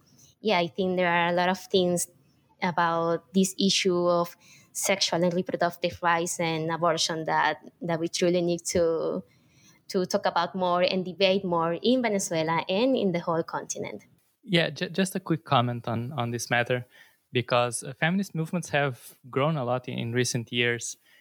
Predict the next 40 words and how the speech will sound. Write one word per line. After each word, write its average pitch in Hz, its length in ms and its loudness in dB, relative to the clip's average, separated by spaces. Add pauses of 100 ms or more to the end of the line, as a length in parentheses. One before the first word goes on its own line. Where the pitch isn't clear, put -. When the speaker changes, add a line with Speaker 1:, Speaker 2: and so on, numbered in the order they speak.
(260)
Speaker 2:
and 117 640 -4 (180)
not, 147 220 -2
not 143 160 -4
just 139 200 0
on 120 100 0
the 123 100 0
issue 123 160 -2
of 113 120 -2
abortion, 147 400 -2
which 113 180 -6
has, 113 140 -2
of 110 140 -8
course, 117 240 0
been 110 200 -6
very 113 220 -2
active, 117 360 -2
as, - 400 -4
as 117 140 -4
Sira 117 220 2
and 113 100 -4
Andreina 110 440 -2
were 110 100 -2
just 107 320 -4
describing, 151 540 -2 (720)
but 143 100 -2
also 185 300 2
others. 143 280 -2
For 117 140 -4
example, 117 460 0
the, 107 560 -2 (220)
the 113 100 -4
fight 120 380 0
against, 117 500 -4 (240)
uh, 107 200 -2 (100)
to, - 100 -6 (240)
the 131 120 -6
fight 135 220 0
to 139 80 -2
eliminate 131 440 -4
violence 117 520 -2